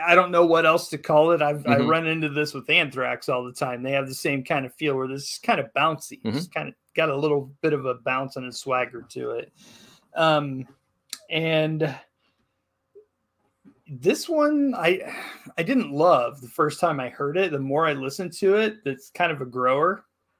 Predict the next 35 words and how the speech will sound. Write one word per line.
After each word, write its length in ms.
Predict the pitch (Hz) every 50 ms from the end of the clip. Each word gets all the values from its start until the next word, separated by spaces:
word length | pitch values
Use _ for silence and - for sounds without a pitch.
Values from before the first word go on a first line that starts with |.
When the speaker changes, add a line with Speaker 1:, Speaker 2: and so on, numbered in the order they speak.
| _ _ _
Speaker 1:
you 80 | 135
know, 160 | 135 143 147 104
Speaker 2:
Mm-hmm. 140 | 117 139 151
Speaker 1:
grows 320 | 139 143 139 143 156 147 160
on 140 | 156 156
me 80 | 160 160
a 60 | 156
little 160 | 156 165 165 160
bit. 380 | 156 139 160 165 185 202 - -
So 560 | - - - - 147 135 131 131 127 127 131 - _ _ _ _ _ _ _ - -
I, 100 | 135 131
I 220 | 131 131 135 131 135
like 300 | 131 131 139 143 147 143
it 120 | 147 143 139
more 220 | 139 143 143 139
and 100 | 135 131
more. 380 | 131 135 143 147 151 151 147 143
Uh, 260 | 139 131 131 131 131 127 127
this 200 | 156 175 - -
is 120 | 175 165
the 80 | 147 156
one 380 | 151 147 151 151 151 147 151 147
that, 280 | 143 139 139 135 127
uh, 220 | 143 139 131 131 127
J 260 | 123 131 139 139 139
P 160 | 135 147 139
P 220 | 131 - 143 139 139
made 320 | 131 135 131 131 127 127
the 320 | 131 123 123 123 120 120 117 -
TikTok 540 | - 180 175 180 - 180 170 165 160 -
of. 300 | 165 156 151 151 147 143
He 300 | - 147 151 151 143 139 135 _ 120
loved 340 | 120 127 131 131 127 127 _
the 320 | 127 120 120 117 117 117 - _ _ _ _ _ 139 123
riff, 320 | 131 135 135 131 - -